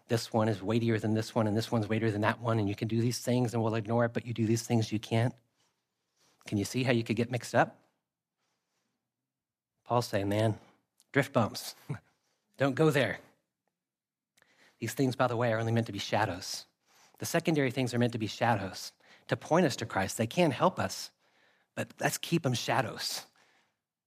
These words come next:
Let's keep the primary thing, Jesus. So let me say to you, Midtown Church, just as you received Christ Jesus as Lord, so continue to live in him by not drifting religiously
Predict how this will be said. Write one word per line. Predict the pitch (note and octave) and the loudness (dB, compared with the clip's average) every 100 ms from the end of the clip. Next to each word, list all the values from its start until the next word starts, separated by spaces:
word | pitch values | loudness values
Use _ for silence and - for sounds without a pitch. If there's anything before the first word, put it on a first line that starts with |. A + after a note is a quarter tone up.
| _ - | _ -14
Let's | A#2 | -12
keep | - B2+ A#2 - _ _ _ _ _ | 0 0 0 -4 _ _ _ _ _
the | G2+ | -10
primary | - C3+ B2+ G#2+ | -2 0 2 0
thing, | F#2 G#2 G2 F2+ | -4 -6 -6 -4
Jesus. | A2+ A2 F#2+ - - _ _ _ _ _ _ _ _ _ | -2 -2 -2 -6 -10 _ _ _ _ _ _ _ _ _
So | - | -2
let | B2 | 0
me | C3 | 2
say | A#2+ D3 | 0 0
to | C#3 | 2
you, | |
Midtown | B2+ C3+ C3+ A#2+ | 0 0 0 0
Church, | - B2 - - - - _ _ _ _ _ - _ - | 2 0 0 -10 -12 -20 _ _ _ _ _ -20 _ -6
just | C#3+ C#3+ E3 | -2 0 0
as | C3+ | 0
you | C#3 | 0
received | B2 - D#3 D3+ | -2 0 0 0
Christ | - D3 C#3+ G#2+ | 2 2 0 -4
Jesus | C3 C3 C#3 B2+ | -2 0 0 -2
as | A#2 | 0
Lord, | A2 F#2+ F#2 F#2+ _ _ _ _ _ _ _ _ | 2 2 -2 -8 _ _ _ _ _ _ _ _
so | - C3 | -4 -2
continue | B2+ A#2+ - D#3+ E3 E3 | 0 -2 0 2 4 4
to | D#3+ | 0
live | B2 C#3+ C3+ | 0 0 0
in | C#3 C#3 | 0 0
him | B2 A2 G2+ | 2 -2 0
by | A#2 A2+ | 0 0
not | G#2+ A#2 C#3 C#3 A#2+ | 0 2 2 0 -6
drifting | A#2+ D3+ - D3 B2+ | 0 0 0 0 0
religiously | A#2+ B2+ D#3+ D3 - F#2 F2+ | 2 2 2 0 -2 -6 -10